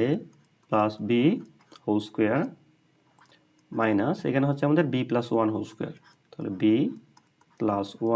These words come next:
one whole square। তাহলে আমাদের যে প্রথম সূত্রটা ছিল, এই এ স্কয়ার মাইনাস বি স্কয়ার, এই সূত্রটা চলে আসছে। তো আমরা কি লিখবো এখন?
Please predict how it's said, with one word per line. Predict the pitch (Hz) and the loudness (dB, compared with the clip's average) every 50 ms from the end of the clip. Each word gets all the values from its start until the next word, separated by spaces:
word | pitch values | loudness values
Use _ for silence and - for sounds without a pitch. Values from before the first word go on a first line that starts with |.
| 107 | 0
one | 104 110 131 170 226 - - - - _ _ _ _ - - _ _ | 0 -2 -2 -4 -6 -8 -12 -20 -20 _ _ _ _ -20 -20 _ _
whole | - 139 135 135 - | -2 0 0 0 0
square। | - - - - 139 139 - - - - - - - _ _ _ _ - | -4 -6 -6 -6 -6 -8 -12 -18 -20 -20 -20 -20 -20 _ _ _ _ -2
তাহলে | 135 135 139 135 139 135 | 0 2 4 4 4 4
আমাদের | 135 139 135 143 139 | 4 4 4 4 4
যে | 143 139 - | 2 2 2
প্রথম | 151 143 - 156 156 156 156 - | 0 2 4 4 4 4 2 0
সূত্রটা | - 151 143 - 123 104 101 101 - | -2 -2 0 2 0 2 0 0 -2
ছিল, | - 107 123 170 269 - - - _ - | 0 0 2 2 0 0 -6 -10 _ -2
এই | 113 104 - 123 | -2 0 0 -2
এ | 123 - | -2 -4
স্কয়ার | - - - 147 143 143 139 135 | -4 -2 2 4 4 4 4 4
মাইনাস | 120 113 117 107 95 | 2 2 2 2 0
বি | 107 107 - | 0 -2 -2
স্কয়ার, | - - 101 107 139 226 302 - - - _ _ _ - 160 | -4 -2 0 2 2 2 0 -2 -6 -20 _ _ _ 2 2
এই | 165 165 | 4 4
সূত্রটা | 165 151 143 139 123 131 123 | 2 2 2 2 0 2 2
চলে | - 127 113 107 107 | 2 2 2 2 -2
আসছে। | - - - - 180 190 185 - | -4 -6 -4 -2 -2 -2 -2 0
তো | 175 160 151 | 0 2 2
আমরা | 139 139 139 | 2 2 2
কি | 139 139 139 | 2 4 4
লিখবো | 143 135 135 131 | 6 4 4 2
এখন? | 127 120 | 2 0